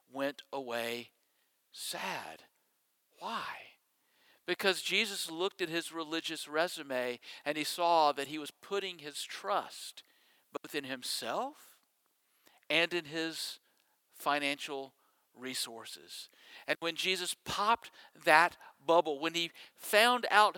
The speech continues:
who his true Savior was, who he, and what he was truly relying on for salvation, it crushed him because his financial resources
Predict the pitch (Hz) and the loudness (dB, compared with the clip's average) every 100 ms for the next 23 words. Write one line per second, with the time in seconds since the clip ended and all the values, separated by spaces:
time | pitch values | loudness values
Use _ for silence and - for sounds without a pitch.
0 | - 220 233 208 220 214 - - - 220 | -4 -6 -6 -2 -2 -2 -4 -6 -8 -10
1 | 233 220 - 190 208 185 185 180 202 170 | -8 -6 0 2 2 -2 -6 4 6 8
2 | - - - - 226 220 214 202 - 196 | 4 -6 -14 -4 -4 -2 -6 -4 2 2
3 | 190 220 214 214 196 - - - 240 277 | 2 2 2 0 -6 -6 -6 -6 -4 -2
4 | 285 269 247 226 202 214 220 214 196 190 | -2 -4 0 0 4 4 4 4 2 2
5 | 202 - 170 170 175 190 - 170 131 117 | -2 2 4 4 4 2 0 -2 -4 -10
6 | _ - - _ 160 - - - - 139 | _ -20 -20 _ -2 0 -6 -12 -8 -6
7 | 147 - 151 131 107 107 _ _ _ _ | -4 -6 -6 -10 -12 _ _ _ _ _
8 | _ _ _ _ _ _ 156 165 156 156 | _ _ _ _ _ _ -4 -2 -2 -4
9 | - 165 156 165 160 156 180 220 170 139 | -4 0 0 0 -4 -8 -8 -8 -8 -10
10 | - 123 113 - | -12 -10 -10 -10